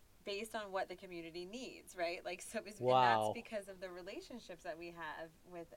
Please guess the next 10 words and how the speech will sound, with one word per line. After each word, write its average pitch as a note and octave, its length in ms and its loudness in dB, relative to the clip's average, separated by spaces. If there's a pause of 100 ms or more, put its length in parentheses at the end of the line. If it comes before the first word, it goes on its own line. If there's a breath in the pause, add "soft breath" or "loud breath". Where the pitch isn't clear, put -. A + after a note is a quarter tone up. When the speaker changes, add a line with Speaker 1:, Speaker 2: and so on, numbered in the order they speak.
Speaker 1:
uh, - 40 -10 (200)
with E3+ 160 -4 (300)
the, E3+ 260 -6 (160)
with - 160 -10
the, F3 80 -8 (600)
the, F3 180 -6 (300)
the F3 60 -10
plant F3+ 360 -10 (120)
kingdom F3+ 440 -8
and, D#3+ 100 -12